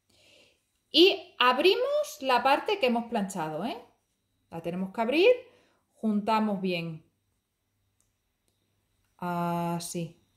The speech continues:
juntaríamos bien. Así y pasaríamos la máquina. La máquina, yo tenéis aquí también dos opciones. Si la pasáis muy cerca del borde, podéis hacerle un zigzag a la costura.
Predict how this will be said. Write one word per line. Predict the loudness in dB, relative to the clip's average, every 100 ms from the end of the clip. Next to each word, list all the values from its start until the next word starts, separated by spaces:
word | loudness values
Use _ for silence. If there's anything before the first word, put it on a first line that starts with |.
| _
juntaríamos | 0 0 2 2 2 2 0
bien. | 2 2 2 -4 -10 _ _ _ _ _ _ _ _ _ _ _
Así | -8 -6 0 4 4 2 -10 _ _ _ _ _ 0
y | 2
pasaríamos | 4 2 0 2 0 0 -2
la | -4
máquina. | -6 -8 -10 -12 -14 _ _ _ _ -2
La | 0
máquina, | 2 0 0 -2 0 -2 -4 -2
yo | -2 4 4 4 0 -2
tenéis | 0 0 -2 -2
aquí | -6 -4
también | -2 -2 -2 -4 -2
dos | 0
opciones. | 0 -4 -4 -4 -6 -12 -16 _ _ _
Si | -8 0
la | 2 2
pasáis | 0 2 4 4 2 -4 -14 _ 0
muy | 2 2 -2 -6
cerca | 2 4 4 0 -2 -2 -6 -16 _
del | -4 -2 2
borde, | 4 4 4 4 4 0 -12 _ _ _ _ -2
podéis | 2 2 2
hacerle | 0 2 2 2 -2 -2
un | -4 -4
zigzag | -10 -6 -4 0
a |
la | 0 -2
costura. | -8 -8 -8 -8 -14